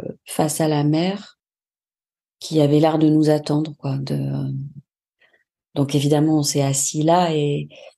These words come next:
et je raconte, euh, souvent ça, enfin, je l'écris dans le livre, cette, euh, à partir du moment où je m'assois là,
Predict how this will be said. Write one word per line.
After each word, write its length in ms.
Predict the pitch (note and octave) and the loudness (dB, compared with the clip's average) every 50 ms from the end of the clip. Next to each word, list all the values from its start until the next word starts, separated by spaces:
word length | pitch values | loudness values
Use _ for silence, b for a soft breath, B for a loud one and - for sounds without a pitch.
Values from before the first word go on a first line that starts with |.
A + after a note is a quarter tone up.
| _ _ _ _ _ _ _ _ - | _ _ _ _ _ _ _ _ -4
et 120 | - D3 D3 | 0 0 2
je 120 | C#3 D3 | 2 2
raconte, 440 | C#3 C#3+ C#3+ C#3+ C#3+ E3 E3 E3 E3 | 2 0 0 2 2 2 2 2 2
euh, 840 | D#3 D3 D3 C#3+ D3 C#3+ C#3 C#3+ C#3+ D3 C#3+ C#3+ C#3+ C#3+ C#3+ C#3+ - - - - - - - - - - D3 _ _ _ _ _ _ _ _ _ _ - | 2 4 4 4 4 2 2 0 2 2 2 2 2 0 -2 -2 -4 -6 -8 -10 -12 -14 -18 -20 -20 -20 -20 _ _ _ _ _ _ _ _ _ _ -16
souvent 460 | - - - D#3+ D#3 D3+ E3 E3 E3+ | -14 -12 -8 -4 0 2 4 4 4
ça, 360 | E3+ E3+ - G3 G3 G3 F#3 | 2 2 2 4 4 4 2
enfin, 220 | F3 E3+ - D#3 | 2 0 -2 -4
je 100 | D3+ D3 | -4 -4
l'écris 320 | D3 D#3 D3 D3+ - - E3+ | -4 -8 -8 -10 -6 -4 0
dans 140 | E3 D#3 D#3 | 2 2 2
le 100 | D#3 D#3+ | 2 0
livre, 260 | D#3+ E3 F#3 F#3 F#3 | 0 0 -2 -2 -2
cette, 300 | - E3+ D#3 D#3 - - | 0 -2 -2 -2 -2 -2
euh, 300 | D#3 D3+ D3 D3 C#3+ D3 B B B B B _ _ _ _ _ _ _ _ _ _ - | 0 2 2 0 0 -4 B B B B B _ _ _ _ _ _ _ _ _ _ -6
à 60 | E3+ | -2
partir 280 | F3+ D3 E3 - G3 F3+ | -2 -2 0 0 2 4
du 80 | F#3+ | 6
moment 300 | F#3+ F3+ F3+ F#3+ F#3+ G3 | 6 6 6 6 6 4
où 40 | F#3+ | 4
je 100 | F3+ E3+ | 2 4
m'assois 600 | F3 E3 E3 E3 - - - F#3 F#3 F#3 F#3 F#3 - _ _ _ _ _ _ _ - | 2 2 2 0 -2 -2 0 0 0 0 -2 -6 -14 _ _ _ _ _ _ _ -8
là, 400 | E3+ E3 D#3+ D#3+ E3 E3 E3 - | -4 0 0 0 0 0 -4 -12